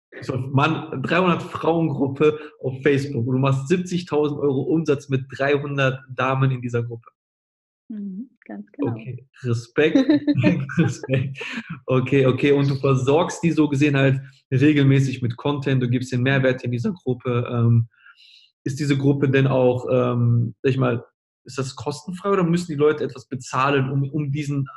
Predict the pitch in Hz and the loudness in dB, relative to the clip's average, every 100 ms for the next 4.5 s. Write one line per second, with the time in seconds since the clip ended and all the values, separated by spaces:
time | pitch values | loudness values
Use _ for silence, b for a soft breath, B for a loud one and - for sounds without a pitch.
0 | B 139 135 135 147 147 135 131 127 127 | B -2 -2 0 -2 0 0 0 0 -2
1 | 120 117 - 120 117 - 113 - - _ | -2 -4 -4 -6 -6 -8 -16 -16 -20 _
2 | _ _ _ _ _ _ b 240 330 302 | _ _ _ _ _ _ b -2 -2 -2
3 | 269 247 262 262 247 214 214 262 - 285 | -2 0 0 -2 -2 -2 -2 -4 -4 -8
4 | - - 269 277 | -6 0 0 2